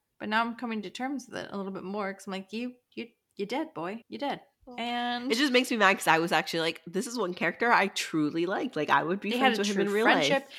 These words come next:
Speaker 1: He was a nice person.
Speaker 2: Well, this
Speaker 3: Damn.
Speaker 2: is, this is what we are, guys. We're, like, your best friend information processing people.
Speaker 1: You're
Speaker 2: If
Speaker 1: helping
Speaker 2: you also
Speaker 1: me, you're
Speaker 2: need
Speaker 1: helping me work through this.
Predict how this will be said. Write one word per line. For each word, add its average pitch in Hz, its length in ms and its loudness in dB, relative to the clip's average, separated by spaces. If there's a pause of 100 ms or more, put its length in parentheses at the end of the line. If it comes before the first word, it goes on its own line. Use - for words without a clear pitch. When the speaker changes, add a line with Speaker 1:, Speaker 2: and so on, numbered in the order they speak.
(140)
Speaker 1:
He - 160 -8
was 170 140 -4
a 170 60 -8
nice 151 320 -6
person. 294 600 -4 (200)
Speaker 2:
Well, 285 300 -12
this 262 160 -6
Speaker 3:
Damn. - 20 -12
Speaker 2:
is, 330 180 -16
this 285 180 -8
is 311 100 -10
what 302 180 -4
we 254 120 -6
are, 196 120 -2
guys. 196 440 -6
We're, 208 100 -10
like, 202 400 -6 (120)
your 208 280 -2 (120)
best 214 260 -8
friend 208 340 -6 (120)
information 202 540 -12
processing 208 800 -14 (140)
people. - 420 -14 (260)
Speaker 1:
You're 202 160 -4
Speaker 2:
If 220 80 2
Speaker 1:
helping 240 40 8
Speaker 2:
you 254 120 2
also 233 200 2
Speaker 1:
me, 180 60 -4
you're 208 100 -2
Speaker 2:
need - 20 -2
Speaker 1:
helping 233 180 4
me 233 80 0
work 208 220 0
through 160 160 -6
this. - 380 -10